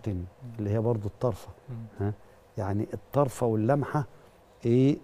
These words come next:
Speaker 2: يعني متقاربين شوية.
Speaker 1: مم.
Speaker 2: مم. "يطرف بها أهل السماوات وأهل الأرض. اللهم إني أقدم إليك بين يدي ذلك كله".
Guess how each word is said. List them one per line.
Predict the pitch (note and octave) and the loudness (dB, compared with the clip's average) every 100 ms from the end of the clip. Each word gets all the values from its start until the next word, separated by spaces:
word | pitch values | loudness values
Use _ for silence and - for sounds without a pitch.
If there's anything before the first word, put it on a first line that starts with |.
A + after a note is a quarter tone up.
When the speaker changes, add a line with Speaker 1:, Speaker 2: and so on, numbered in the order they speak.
| - | -4
Speaker 2:
يعني | B2 G#2 A2+ A#2 - - G3 G#3 | -2 0 0 -2 -4 -12 -18 -10
متقاربين | F3 A#2+ - - A#2+ A2+ A2 C#3+ | -4 -2 0 0 2 4 4 2
شوية. | - B2 G2+ F2+ - | 2 0 -2 -4 -10
Speaker 1:
مم. | B2+ G#2+ G2+ - _ - | -12 -12 -16 -20 _ -10
Speaker 2:
مم. | G2 - - - - _ _ - | -10 -10 -20 -20 -20 _ _ 0
"يطرف | B2 C#3+ - B2 A#2 - | 4 4 2 -2 -2 -2
بها | G#2+ C3+ A#2 A#2 C3+ | 0 2 2 0 0
أهل | B2 A#2+ | -2 -2
السماوات | G#2+ - G#2+ G#2+ G#2+ C3 C3 - | -6 -6 -4 -2 0 0 -2 -4
وأهل | B2+ A#2 A#2+ G#2 G#2+ | -4 -2 -2 -2 -4
الأرض. | - F#2 F#2 - - _ _ _ _ - - | -6 -8 -10 -18 -20 _ _ _ _ -14 -4
اللهم | A2+ C#3 B2+ B2+ | 0 2 2 0
إني | D3+ C#3+ C3+ - | 0 0 0 -2
أقدم | C#3 - D3 B2+ A2+ B2 A#2 | -4 -2 -2 0 -2 -2 -2
إليك | A2 C3 - | -2 -4 -4
بين | A2+ B2+ A#2+ | -2 -2 -2
يدي | A#2 A2 G#2+ B2 A#2+ A2+ | -2 -2 -2 0 0 -2
ذلك | G2+ A#2 G#2+ G2 - | -2 -4 -4 -8 -8
كله". | F#2 | -10